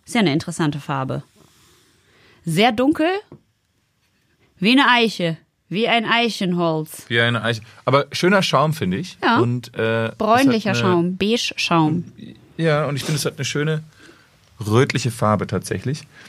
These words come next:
Speaker 2: Mm.
Speaker 1: Trüb ist es auch.
Speaker 2: Aber für mich riecht es nach, nach, also sehr malzig. Tatsächlich Karamell,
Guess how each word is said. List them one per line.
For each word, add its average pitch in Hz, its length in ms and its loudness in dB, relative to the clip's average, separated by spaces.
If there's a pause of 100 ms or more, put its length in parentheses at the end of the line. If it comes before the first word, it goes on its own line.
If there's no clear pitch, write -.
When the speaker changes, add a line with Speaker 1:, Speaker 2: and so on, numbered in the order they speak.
(220)
Speaker 2:
Mm. 131 400 2
Speaker 1:
Trüb 269 280 0
ist 240 140 0
es 196 140 -2
auch. 302 400 0 (1400)
Speaker 2:
Aber 120 160 4
für 120 80 0
mich 139 160 2
riecht 139 160 0
es - 100 -8
nach, 113 180 0 (840)
nach, 113 120 -2 (120)
also 110 140 2
sehr 120 140 4
malzig. 123 580 0 (480)
Tatsächlich 117 380 -2
Karamell, 123 640 2